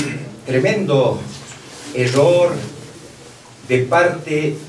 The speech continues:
de la burocracia que maneja el fútbol, que son quienes se llevan la parte del león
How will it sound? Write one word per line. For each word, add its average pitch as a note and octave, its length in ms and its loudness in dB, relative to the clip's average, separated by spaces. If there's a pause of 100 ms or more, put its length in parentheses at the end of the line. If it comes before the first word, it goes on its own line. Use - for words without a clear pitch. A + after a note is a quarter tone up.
de A2+ 200 -2
la A2 240 0
burocracia A2 920 0
que B2+ 140 -6
maneja B2 340 -4
el A#2 100 -6
fútbol, B2+ 500 -6 (1080)
que C#3 100 0
son G3 280 0
quienes G#3+ 320 -2
se E3+ 100 -2
llevan F#3+ 300 4
la D3 140 2
parte F3+ 300 0
del B2+ 180 0
león C#3+ 400 0